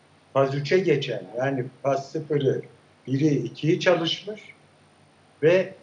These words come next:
olumlu sonuç aldığı için, aldığı için faz üçe geçmiş aşılar var daha. Rusya daha onun çok gerisinde. Burada insanlar tamamen devlet başkanının olması, açıklayanın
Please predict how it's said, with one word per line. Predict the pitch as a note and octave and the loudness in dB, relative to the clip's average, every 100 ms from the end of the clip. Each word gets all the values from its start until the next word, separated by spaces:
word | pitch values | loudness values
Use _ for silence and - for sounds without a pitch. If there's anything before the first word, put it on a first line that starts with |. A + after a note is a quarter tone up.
| _ - - | _ -20 -14
olumlu | C3 D3 F3 G3 | -4 -2 -2 -4
sonuç | - D#3+ D#3 C3+ | -2 -2 -2 0
aldığı | D#3 D#3+ D#3 G3+ | 0 0 -2 -4
için, | - E3 | -2 -4
aldığı | C3+ C#3 C#3 C#3+ | 2 2 2 -2
için | - C#3+ | -8 -10
faz | C3 C#3 D#3 | -2 -2 -2
üçe | - G3+ | 0 2
geçmiş | E3 C#3 - - - - - C3 | 2 0 -4 -12 -10 -12 -10 -2
aşılar | B2 - C#3 G3+ A#3 | -2 0 4 6 6
var | A3+ C#3+ | 4 2
daha. | G#2 F2 - _ _ _ _ - | 0 -8 -12 _ _ _ _ -10
Rusya | C#3 C#3 F3+ E3+ | -8 2 4 6
daha | E3 F3 | 6 4
onun | F3+ F#3 | 2 -2
çok | F#3+ G3+ G3+ | 0 -2 0
gerisinde. | D#3 A#2+ - - _ _ _ _ _ _ _ - | -4 -4 -10 -20 _ _ _ _ _ _ _ -4
Burada | F#3+ F3+ F3 | 2 4 4
insanlar | G3+ F#3+ D#3+ C3 B2+ - - _ _ _ - | 2 2 2 2 -4 -6 -12 _ _ _ -4
tamamen | F3+ F3+ D#3+ E3+ F3 D3+ | 0 2 2 2 0 0
devlet | D#3 F#3 F#3+ - | 0 0 -2 -2
başkanının | C#3 - A#2+ G#2 G2+ G2+ | -2 -2 -6 -6 -12 -10
olması, | G2 F#2+ F#2 - D#3+ | -10 -10 -18 -4 -2
açıklayanın | C3 - - - G2 F2+ F#2 D3 | 0 -2 -10 -8 -6 -8 -10 -12